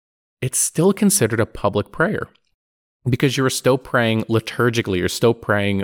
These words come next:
with the church. And so in the same way that even a priest's private mass is a public prayer, um, it, like, if you have a priest who says mass just by himself, it's still a public prayer. Same with the Liturgy of the Hours.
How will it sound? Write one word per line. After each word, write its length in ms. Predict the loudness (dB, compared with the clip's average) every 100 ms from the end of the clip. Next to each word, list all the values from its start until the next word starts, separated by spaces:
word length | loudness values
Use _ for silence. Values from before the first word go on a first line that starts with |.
| -4
with 320 | 0 0 0
the 180 | -8 -6
church. 460 | -4 0 0 -2 -16 -20 -20 _ _ -4
And 140 | -2
so 160 | -2 -2
in 120 | -2
the 60 | -2
same 320 | -2 0 2
way 240 | 2 0 -6 _ _ _ -2
that 340 | 0 0 -4
even 520 | -4 0 2 2 -2 -4
a 80 | -8
priest's 480 | -6 0 0 0 -8
private 440 | -6 -4 -4 -4
mass 380 | -2 -2 -2 -6
is 140 | -4 -4
a 60 |
public 340 | -2 -2 -2 -2
prayer, 380 | 0 0 -2 -6 _ _ _ _ _
um, 420 | -2 -2 -2 -6 -14 _ _ _ _ _ _ _ _ 0
it, 180 | 2 2
like, 100 | 0
if 60 |
you 80 | 2
have 60 | 0
a 60 |
priest 320 | 0 -2 0
who 60 | -2
says 260 | 0 0 0
mass 340 | -2 -4 -6
just 240 | -10 -14 _ _
by 160 | -4 -4
himself, 500 | -4 -2 0 0 -4 _ -12
it's 120 | -8
still 240 | 0 2
a 40 | 2
public 340 | 0 -2 -6
prayer. 300 | -2 -2 -2 -8
Same 360 | -6 0 2 2
with 120 | 2
the 60 |
Liturgy 360 | 2 2 2 2
of 80 | 2
the 120 | 0
Hours. 400 | 2 0 -2